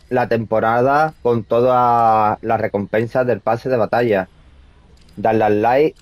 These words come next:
y dejar un comentario, así estaremos entrando en el algoritmo de YouTube y vamos a estar subiendo este canal como la espuma, ¿vale?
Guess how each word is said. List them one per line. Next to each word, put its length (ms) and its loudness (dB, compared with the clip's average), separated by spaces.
y 120 0
dejar 340 0
un 120 -4
comentario, 600 0
así 220 -2
estaremos 680 0
entrando 560 0
en 80 0
el 100 2
algoritmo 600 0
de 220 0
YouTube 640 0
y 1080 2
vamos 300 0
a 40 0
estar 180 -2
subiendo 360 -2
este 200 -4
canal 480 -2
como 260 0
la 100 2
espuma, 360 -2
¿vale? 340 0